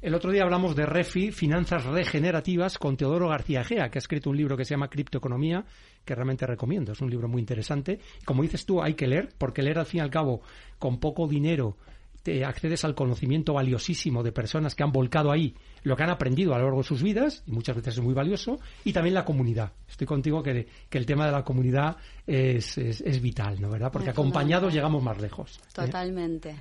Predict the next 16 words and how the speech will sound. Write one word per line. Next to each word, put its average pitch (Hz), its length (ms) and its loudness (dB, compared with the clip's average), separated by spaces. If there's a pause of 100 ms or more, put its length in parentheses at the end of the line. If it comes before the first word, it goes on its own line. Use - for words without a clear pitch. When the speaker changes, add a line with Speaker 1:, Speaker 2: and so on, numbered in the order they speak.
(140)
Speaker 2:
totalmente. 170 580 -8
Speaker 1:
¿Nos 160 180 2
puedes, 240 360 2
eh, 180 260 2
indicar, 165 440 0
hay 190 100 2
alguna 214 300 2
web 151 340 2
que - 100 -2
pueda 151 280 0
decir 135 280 -2
la, 135 200 -2
la, 135 260 -4
la 123 160 -4
gente 147 240 -2
acudir 131 480 0